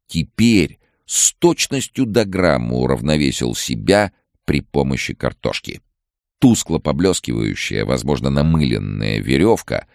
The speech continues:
по блокам перебегала через две балки, специально им приколоченные ради его последнего дня —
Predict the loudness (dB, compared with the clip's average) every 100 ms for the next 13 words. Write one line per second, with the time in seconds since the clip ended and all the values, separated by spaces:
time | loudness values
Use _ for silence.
0 | _ -6 0 2 2 2 2 0 0 0
1 | 0 2 4 4 2 0 -2 -4 -4 0
2 | 0 0 0 0 -2 -8 -6 -2 -2 2
3 | 2 2 0 0 0 -2 -4 -2 0 0
4 | -2 -6 -6 -4 -2 0 -2 -2 0 -2
5 | -2 -6 -4 -4 -4 -4 -4 -4 -4 -6
6 | -6 -8